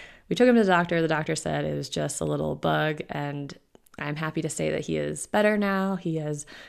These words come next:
resumed his normal activities of crawling and pulling himself up and falling down and hitting his head and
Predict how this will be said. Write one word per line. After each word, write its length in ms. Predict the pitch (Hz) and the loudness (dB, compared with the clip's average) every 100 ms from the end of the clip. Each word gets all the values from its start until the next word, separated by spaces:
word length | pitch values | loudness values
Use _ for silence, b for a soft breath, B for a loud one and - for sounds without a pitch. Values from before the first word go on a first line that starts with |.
| B | B
resumed 460 | 160 147 165 170 165 | -4 0 2 4 2
his 160 | 156 | 0
normal 300 | 156 151 147 | 0 0 0
activities 840 | 139 - - 160 160 156 156 147 - | -2 -6 -4 -2 0 0 -2 -4 -6
of 380 | 151 147 139 139 B B B B B | -4 -4 -4 -6 B B B B B
crawling 720 | - - 180 170 165 160 160 - | -6 2 4 6 6 4 0 -2
and 360 | 147 151 151 | -4 -4 -4
pulling 240 | - 175 170 | -2 2 2
himself 380 | 165 170 151 147 | 2 0 -2 0
up 240 | 151 147 | 0 -2
and 180 | 139 139 | -6 -10
falling 440 | - 147 156 156 | -2 0 0 -2
down 340 | 147 143 147 147 | -2 -2 -4 -4
and 100 | 139 | -6
hitting 220 | 147 147 | -4 -4
his 160 | 151 | -4
head 340 | 147 139 143 - | -4 -4 -4 -6
and 220 | - | -8